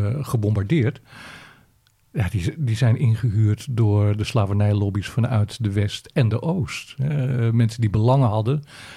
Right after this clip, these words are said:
bij het handhaven van die slavernij. Eh, het geeft ook aan dat, dat, dat protest tegen de slavernij en slavenhandel in ons land altijd heel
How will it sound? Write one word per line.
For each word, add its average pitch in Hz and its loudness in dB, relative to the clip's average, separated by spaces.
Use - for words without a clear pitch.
bij 113 2
het 110 2
handhaven 101 0
van 101 -2
die 95 -4
slavernij. 98 -2
Eh, 123 6
het 175 0
geeft 170 2
ook 143 0
aan 180 0
dat, 131 0
dat, 139 2
dat 117 0
protest 123 -2
tegen 113 0
de - -14
slavernij 107 2
en 98 -2
slavenhandel 120 0
in 147 0
ons 160 -2
land 160 0
altijd 160 -2
heel 147 0